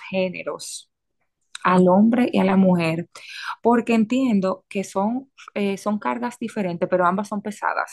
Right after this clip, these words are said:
Speaker 2: Sí, por supuesto.
Speaker 1: Sí, porque, por ejemplo, el hombre tiene que llenar unos zapatos de prove-,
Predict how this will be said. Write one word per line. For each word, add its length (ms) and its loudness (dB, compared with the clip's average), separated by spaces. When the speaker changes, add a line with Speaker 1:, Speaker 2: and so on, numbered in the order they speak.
Speaker 2:
Sí, 100 0
por 140 -2
supuesto. 560 -4
Speaker 1:
Sí, 300 -12
porque, 240 -6
por 180 2
ejemplo, 500 2
el 160 2
hombre 360 0
tiene 260 -4
que 120 -6
llenar 280 0
unos 300 0
zapatos 800 -6
de 120 -4
prove-, 540 -2